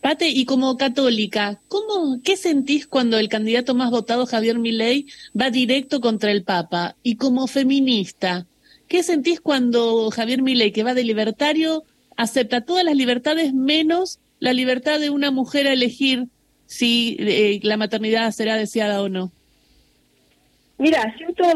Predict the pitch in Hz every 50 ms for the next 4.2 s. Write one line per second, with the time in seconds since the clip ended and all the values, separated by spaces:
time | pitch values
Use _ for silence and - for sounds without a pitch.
0 | 277 - - 240 - - 330 339 - 359 - - 294 254 226 240 226 233 - 190
1 | 190 - - 285 277 311 320 311 262 - 262 262 262 - 262 220 190 196 208 226
2 | 240 262 285 294 302 302 302 294 - - 220 220 208 - - - - - - -
3 | 175 - - 269 277 285 320 359 349 - 381 381 349 294 240 - - 180 165 -
4 | - 156 170 -